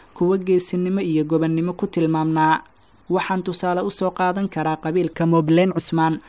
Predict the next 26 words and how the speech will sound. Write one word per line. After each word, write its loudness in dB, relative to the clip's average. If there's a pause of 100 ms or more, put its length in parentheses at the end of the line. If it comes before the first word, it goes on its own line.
(200)
oo 4
Alle 0
kadib -4
iyagu 0
ahaa -2
kuwii -2
Itoobiya 0
ka -4
badbaadiyey 0 (260)
inay 0
qabsadaan 0
xeebta -4
Banaadir 0 (260)
markii -2
ay 0
kula -2
dagaalameen 0
degmada -2
Balcad 2 (240)
oo 6
lagu 2
magacaabi 2
jiray 2
Taytayley 0 (140)
iyo 0
hareeraheeda, 0